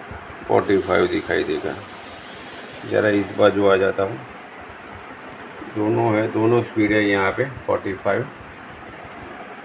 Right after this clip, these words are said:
ये थर्टी थ्री हो गया, थर्टी थ्री। यहाँ की भी लाइट चालू है इसकी। ये स्पीड कितना होता है यहाँ पे दिखाई देता है,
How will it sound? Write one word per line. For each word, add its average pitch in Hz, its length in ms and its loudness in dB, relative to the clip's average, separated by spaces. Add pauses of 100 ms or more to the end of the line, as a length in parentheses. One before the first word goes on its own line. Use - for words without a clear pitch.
(180)
ये 104 100 4 (120)
थर्टी 98 300 2
थ्री 101 220 0
हो 98 200 2
गया, 107 180 2 (2000)
थर्टी 101 280 -2
थ्री। 85 300 -4 (720)
यहाँ 104 300 4
की 113 120 0
भी 110 160 2
लाइट 104 340 6
चालू 95 380 4
है 107 140 -2 (440)
इसकी। - 240 -8 (540)
ये 104 100 2
स्पीड 110 360 0
कितना 110 320 2
होता 107 280 6
है 107 120 8
यहाँ 101 240 8
पे 104 280 6 (300)
दिखाई 101 300 4
देता 95 280 2
है, 95 180 2